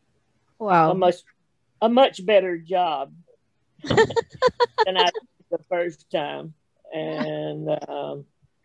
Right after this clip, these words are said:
Speaker 2: so, pero na-, nagpapasalamat ako sa Panginoon that we had, uh, that we influenced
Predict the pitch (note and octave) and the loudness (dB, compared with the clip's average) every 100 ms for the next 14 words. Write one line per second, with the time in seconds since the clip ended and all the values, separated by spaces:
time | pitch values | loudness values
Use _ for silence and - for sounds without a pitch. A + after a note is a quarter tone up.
0 | - F4 _ _ _ _ _ - C4+ A#3+ | -14 -14 _ _ _ _ _ -12 -12 -18
1 | - - F3 E3+ D#3+ D#3 _ A3 G#3+ G#3 | -4 2 4 2 -2 -4 _ 0 2 2
2 | G#3 G3+ G3+ G3 G3 G3 - _ _ _ | 2 2 0 -2 -4 -6 -8 _ _ _
3 | _ _ C#3 _ _ G#3+ G3 B3 A3+ A3 | _ _ -20 _ _ -12 -2 0 0 -4
4 | A3 G#3+ G#3 G3+ G3 D3+ F3+ F3+ - F3+ | -4 0 0 0 -4 -4 -4 -6 -12 -4
5 | F#3 F#3 F#3 F3+ F3 D#3+ - E3+ E3+ E3+ | -2 -2 -4 -4 -2 -2 -2 -2 -2 0
6 | F3 E3 E3 D#3 D3+ _ _ _ _ _ | -2 0 -2 -4 -12 _ _ _ _ _
7 | _ _ _ - F3+ F3+ F3+ E3 D#3 F#3+ | _ _ _ -4 0 2 2 2 2 0
8 | F#3 G3+ G3 F#3+ F#3+ F3+ F#3+ F#3+ F#3+ F3+ | 6 4 6 2 2 -2 0 2 2 0
9 | E3+ - - | -4 -10 -20